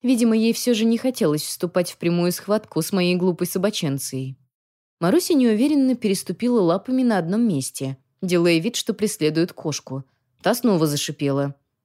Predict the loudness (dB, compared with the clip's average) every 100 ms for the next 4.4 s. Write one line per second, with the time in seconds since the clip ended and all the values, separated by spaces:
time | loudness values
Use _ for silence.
0 | _ -2 0 0 0 0 -2 -2 -2 0
1 | 0 0 0 -2 -2 -4 -8 -10 _ _
2 | _ _ _ _ 2 2 4 2 4 2
3 | 2 0 -2 0 0 2 2 0 -4 -2
4 | 0 -2 -6